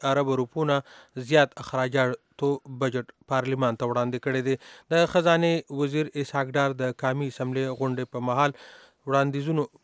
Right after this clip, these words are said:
په وخت وویل چې د را روان کال ما-، د را روان مالي کال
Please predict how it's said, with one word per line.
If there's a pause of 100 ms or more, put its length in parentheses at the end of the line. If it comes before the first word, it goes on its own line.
(100)
په
وخت
وویل
چې (380)
د
را (140)
روان (100)
کال (160)
ما-، (200)
د
را
روان
مالي
کال